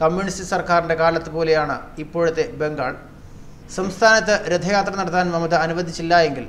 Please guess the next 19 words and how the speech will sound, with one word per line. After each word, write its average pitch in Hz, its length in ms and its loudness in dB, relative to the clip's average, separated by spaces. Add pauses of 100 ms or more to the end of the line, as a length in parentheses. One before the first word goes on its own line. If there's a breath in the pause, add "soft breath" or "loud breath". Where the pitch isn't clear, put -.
മഹാറാലി 156 480 0
നടത്തും. 123 360 -10 (440 loud breath)
എല്ലാ 190 220 4
വീടുകളുടെയും 196 720 0
കതകുകൾ 185 440 -2
മുട്ടി 165 240 -6
പ്രചാരണം 151 480 0
നടത്തും. 127 460 -10 (220)
ഒരു 160 140 -4
തരത്തിലുമുള്ള 165 720 0
നുഴഞ്ഞുകയറ്റവും 160 720 -2
ബംഗാളിൽ 156 460 0
അനുവദിക്കില്ല 160 580 -2
എന്ന് 143 420 -4
ഉറപ്പു 151 240 -6
തരുന്നു. 127 300 -10 (1200)
ചിലർക്ക് 208 460 2 (100)
നുഴഞ്ഞുകയറ്റക്കാരെയാണ് 185 1000 2
ഇഷ്ടം. - 480 -8